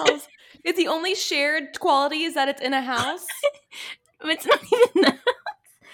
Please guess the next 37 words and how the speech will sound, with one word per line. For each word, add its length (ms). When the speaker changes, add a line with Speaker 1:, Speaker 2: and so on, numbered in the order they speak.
Speaker 1:
Okay, 180
Speaker 2:
You 100
Speaker 1:
so 60
Speaker 2:
go 100
Speaker 1:
there's 100
Speaker 2:
to 60
Speaker 1:
zero 200
Speaker 2:
different 180
Speaker 1:
shared 100
Speaker 2:
buildings. 680
Speaker 1:
qualities. 340
Speaker 2:
Okay, 340
<laughs> 60
okay, 280
I'm 160
starting 440
to 140
realize. 460
Yeah, 520
we're, 280
we're 180
going 420
from 280
different 500
to 100
diff-, 420
from 260
building 500
to 80
building, 680
getting 320
Speaker 1:
<laughs> 40
Speaker 2:
wine 320
and 200
treats. 500
<laughs> 60
I 100